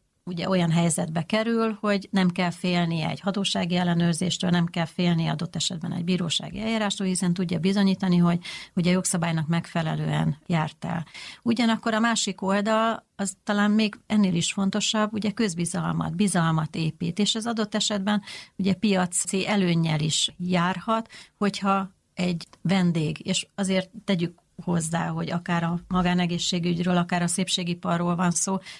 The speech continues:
azért ott egy fizetős vendég, egy, egy kultúrát vendégkör jelenik meg, akiknek vannak igényei, elvárásai. Tehát, hogyha azzal találkoznak, hogy, ö,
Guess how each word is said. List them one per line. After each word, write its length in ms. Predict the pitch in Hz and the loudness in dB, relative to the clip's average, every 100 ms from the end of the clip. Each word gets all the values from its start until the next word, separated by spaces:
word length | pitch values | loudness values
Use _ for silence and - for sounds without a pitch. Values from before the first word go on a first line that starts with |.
| - | -8
azért 280 | 185 180 185 | 0 2 0
ott 180 | 175 | 0
egy 120 | 185 175 | -2 0
fizetős 600 | 208 196 180 175 165 - | 0 2 0 0 0 0
vendég, 340 | 170 160 160 | 0 0 0
egy, 140 | 170 - | -2 -4
egy 160 | 180 175 | -4 -4
kultúrát 720 | 185 202 202 190 165 160 - 175 | 0 0 2 0 -2 -4 -8 -2
vendégkör 560 | 175 170 170 170 185 170 | 2 4 2 0 0 2
jelenik 420 | 170 165 170 - | 2 0 -4 0
meg, 200 | 202 208 - - | 0 -2 -6 -6
akiknek 440 | 190 196 185 180 | -4 0 2 2
vannak 280 | 202 185 175 | 4 4 2
igényei, 560 | 196 190 185 180 180 180 | 2 4 6 6 4 4
elvárásai. 920 | 175 170 165 160 160 - 170 175 175 - - - | 2 2 2 0 0 -2 -2 -2 -4 -8 -20 -4
Tehát, 200 | 190 175 | -4 0
hogyha 260 | 196 202 | 0 2
azzal 320 | 202 220 208 190 | 2 2 0 0
találkoznak, 840 | 196 175 170 175 175 170 170 156 - _ _ | 0 0 -2 -4 -4 -2 -2 -4 -12 _ _
hogy, 340 | 180 175 170 175 | 0 2 2 2
ö, 220 | 170 | 2